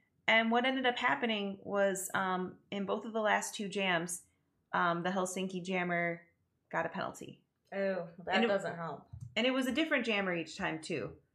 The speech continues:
Speaker 1: Um, and the Dos por Cuatros jammers took advantage and skated all over them to finish. Uh, a score suddenly blew out, one seventy-two to two oh eight. So, uh, they got, like, a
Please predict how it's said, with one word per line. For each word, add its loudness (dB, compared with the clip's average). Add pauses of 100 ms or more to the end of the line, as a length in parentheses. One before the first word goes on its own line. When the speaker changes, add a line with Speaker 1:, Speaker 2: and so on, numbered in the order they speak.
(300)
Speaker 1:
Um, 4
and -2 (200)
the 2
Dos 0
por 2
Cuatros 0
jammers 0
took -6
advantage 0 (640)
and 4
skated 2
all 10
over 4
them -2 (180)
to 4
finish. 0 (400)
Uh, 4
a -6
score 0 (100)
suddenly 2
blew 2
out, 6 (100)
one 0
seventy-two -2
to 0
two -2
oh 0
eight. -2 (1300)
So, 4
uh, 4
they 0
got, 4
like, 2
a 2